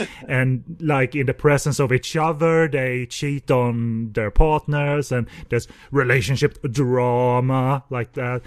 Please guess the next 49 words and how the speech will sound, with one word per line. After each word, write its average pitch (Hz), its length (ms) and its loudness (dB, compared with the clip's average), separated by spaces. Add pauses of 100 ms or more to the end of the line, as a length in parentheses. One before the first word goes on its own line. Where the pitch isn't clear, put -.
(800)
So, 196 280 -6
so 208 200 0
yeah, 156 280 2
I 117 40 -2
mean, 123 260 0 (240)
i-, - 40 -8
it's 185 280 -4
the 190 80 -2
kind 117 200 -2
of 95 80 -6
filmmaking, 98 560 -8
uh, 92 200 -6 (640)
that 107 180 -4
I've 90 220 -10 (160)
seen 92 460 -8 (200)
before. - 420 -4 (200)
You 202 100 -6
know, 113 60 -4
I 120 100 -2
can 127 140 -4
get - 160 -8
through 127 240 -10
it, - 100 -16
but 107 140 -6
it's, 101 240 -10
it's - 300 -16
the 107 180 -12
framing 98 320 -8
device 85 360 -12
that - 140 -12
makes 127 220 -12
it 101 80 -6
a 101 60 -8
little 101 200 -8
bit 98 140 -10
tougher. 98 360 -8 (560)
And, 143 400 0
but, 165 140 -2
but, 147 180 4
but 151 140 2
there's 147 160 4
no, 160 180 6
like, 120 260 2
engagement, 107 500 -8
obviously, 95 400 -6
in 92 100 -8
the 92 80 -8
soap 95 320 -6
opera 92 560 -8